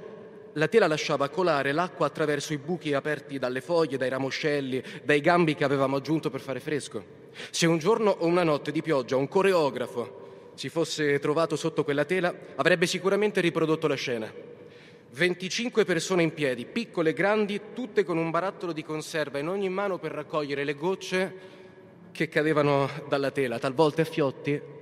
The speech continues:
talvolta goccia a goccia. Se ci fa-, se ci fosse stato un musicista, avrebbe sentito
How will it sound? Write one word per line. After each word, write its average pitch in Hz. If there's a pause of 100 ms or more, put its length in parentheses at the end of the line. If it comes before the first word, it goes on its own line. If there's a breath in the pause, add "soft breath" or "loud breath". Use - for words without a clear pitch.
(400 loud breath)
talvolta 127
goccia 117
a 110
goccia. 107 (840 loud breath)
Se -
ci 151
fa-, 180
se -
ci 156
fosse 185
stato 151
un 139
musicista, 131 (320 loud breath)
avrebbe 135
sentito 147